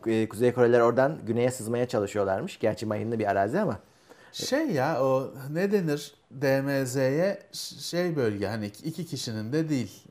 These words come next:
Speaker 2: O
Speaker 1: Evet.
Speaker 2: tampon
Speaker 1: Tampon bölge, tam
Speaker 2: bölge.
Speaker 1: karşılığı bu.
Speaker 2: Evet.
Speaker 1: Ee, oralara Kinect koymuşlar. Kinect tabii hareketi algılayabildiği için her şeyi söylemiyorlar. İşin yazılım tarafı nedir falan filanı yok.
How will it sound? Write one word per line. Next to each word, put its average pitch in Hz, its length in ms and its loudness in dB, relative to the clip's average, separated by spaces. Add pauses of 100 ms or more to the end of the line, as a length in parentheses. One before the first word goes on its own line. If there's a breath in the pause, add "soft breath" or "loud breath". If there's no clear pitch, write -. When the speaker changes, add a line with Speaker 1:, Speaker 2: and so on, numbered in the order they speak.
(120)
Speaker 2:
O 107 100 -4
Speaker 1:
Evet. - 320 0
Speaker 2:
tampon 147 480 2
Speaker 1:
Tampon 120 460 0
bölge, 104 280 -2
tam 110 120 2
Speaker 2:
bölge. 92 100 -4
Speaker 1:
karşılığı 101 400 -2
bu. 95 120 -4 (520 loud breath)
Speaker 2:
Evet. - 180 -8
Speaker 1:
Ee, 113 360 0
oralara 147 380 6
Kinect 151 320 -2
koymuşlar. 131 520 2
Kinect 135 280 -4 (160)
tabii 127 200 2
hareketi 123 520 2
algılayabildiği 131 580 2
için 98 200 -8
her 127 140 0
şeyi 139 180 0
söylemiyorlar. 139 600 2
İşin - 180 -8
yazılım 110 380 0
tarafı 110 380 0
nedir 104 360 -4
falan 107 260 -2
filanı 110 240 -2
yok. 208 240 -2